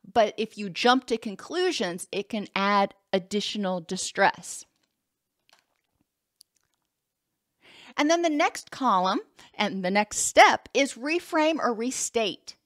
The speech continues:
Reframe each of the distortions associated with each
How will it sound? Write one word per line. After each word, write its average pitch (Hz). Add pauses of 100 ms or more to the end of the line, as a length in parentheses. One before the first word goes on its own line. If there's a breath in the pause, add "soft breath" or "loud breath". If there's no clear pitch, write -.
(560 soft breath)
Reframe 294 (140)
each 294
of 285
the 311
distortions 262
associated 220
with 190
each -